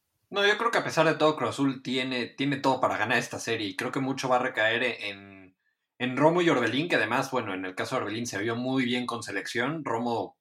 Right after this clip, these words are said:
creo que no desentonó, que era algo importante por, por la posición del campo en la que entró.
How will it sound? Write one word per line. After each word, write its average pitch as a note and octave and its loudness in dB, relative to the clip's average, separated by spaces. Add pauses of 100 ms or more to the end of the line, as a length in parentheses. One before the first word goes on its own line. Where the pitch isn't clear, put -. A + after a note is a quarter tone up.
creo B2 0
que C#3 2
no B2+ 2
desentonó, A2+ -2
que A#2+ -2
era A2 2
algo A2+ -4
importante G#2+ -4
por, G2 -4 (420)
por B2+ -2
la A2 6
posición B2 0
del - 0
campo C3+ 2
en B2 0
la A2 -2
que A2+ -4
entró. B2 -2